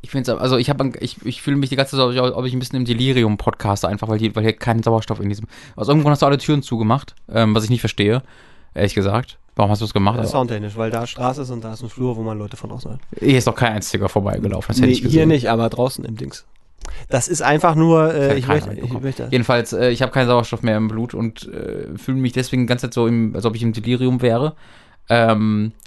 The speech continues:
Speaker 2: Das ist gut.
Speaker 1: das ist alles, was ich zu sagen habe.
Speaker 2: Ja, aber das finde ich, ich glaube, das ist auch das Geheimnis. Wenig Sauerstoff, ähm, und dann werden Hoden irgendwo drauf genagelt oder so. Das ist, das ist, man muss auch mal gucken, wie, wie
Speaker 1: Ach, diese Männer sind so mutig.
Speaker 2: wenn wir in Zukunft weniger Sauerstoff einfach haben, weil wir alles abholzen,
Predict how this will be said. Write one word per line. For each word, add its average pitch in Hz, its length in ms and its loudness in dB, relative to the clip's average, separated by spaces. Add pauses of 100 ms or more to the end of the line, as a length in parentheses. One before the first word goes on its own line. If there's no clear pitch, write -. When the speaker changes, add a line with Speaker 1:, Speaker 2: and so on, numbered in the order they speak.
(560)
Speaker 2:
Das 127 200 0
ist 139 120 -6
gut. - 240 -8
Speaker 1:
das 123 180 -2
ist 120 60 -2
alles, 113 160 0
was 113 120 -2
ich - 40 -16
zu - 80 -4
sagen 101 160 -2
habe. - 460 -8
Speaker 2:
Ja, 208 200 0
aber 139 220 4
das 175 140 2
finde 185 180 2
ich, 165 80 0
ich 147 60 -4
glaube, 170 200 4
das 170 160 -2
ist 180 80 -10
auch 156 100 -2
das - 200 -8
Geheimnis. 127 460 0
Wenig 147 240 2
Sauerstoff, 147 680 0
ähm, 127 800 2
und 123 160 -4
dann 123 140 0
werden 120 220 2
Hoden 123 260 2
irgendwo 104 220 -2
drauf 101 220 -4
genagelt 101 440 -6
oder 107 180 -10
so. 107 80 -10
Das 110 160 -10
ist, - 220 -12
das 117 160 -4
ist, 120 80 -8
man 123 120 4
muss 151 140 4
auch 151 80 4
mal 131 80 4
gucken, 131 280 -4
wie, 160 180 0
wie - 80 -2
Speaker 1:
Ach, 147 40 2
diese 107 240 2
Männer 95 240 2
sind 104 140 -2
so 98 100 -2
mutig. 98 380 0
Speaker 2:
wenn 160 160 4
wir 170 80 6
in 156 60 0
Zukunft 170 340 0
weniger 156 260 6
Sauerstoff 147 400 2
einfach 139 240 0
haben, 160 180 4
weil 151 120 2
wir 147 80 2
alles 135 180 -2
abholzen, 175 560 0